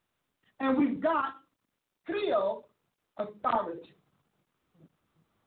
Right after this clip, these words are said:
Now, you read my dictionary. I, I, this is not the first time I've ever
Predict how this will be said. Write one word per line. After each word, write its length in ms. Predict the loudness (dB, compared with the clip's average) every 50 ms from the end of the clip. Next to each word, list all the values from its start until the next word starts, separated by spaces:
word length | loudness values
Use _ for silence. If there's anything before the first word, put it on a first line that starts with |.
| _ _ _ _ _ _ _ _ _ _ _ _ _ _ _ _ _ _ _ _ _ _ _ -8
Now, 60 | -6
you 160 | -6 -4 -4
read 160 | -4 -4 -2
my 120 | 0 0 0 0
dictionary. 420 | -2 -10 -10 -10 -10 -10 -8 -8
I, 100 | -6 -8
I, 220 | -8 -6 -4 -4 -4 -4
this 120 | -6 -6
is 60 | -2
not 220 | -2 -2 -2 -2 -6
the 60 | -8
first 140 | -6 -4 -4
time 100 | -4 -4 -6
I've 140 | -6 -6 -6
ever 160 | -8 -8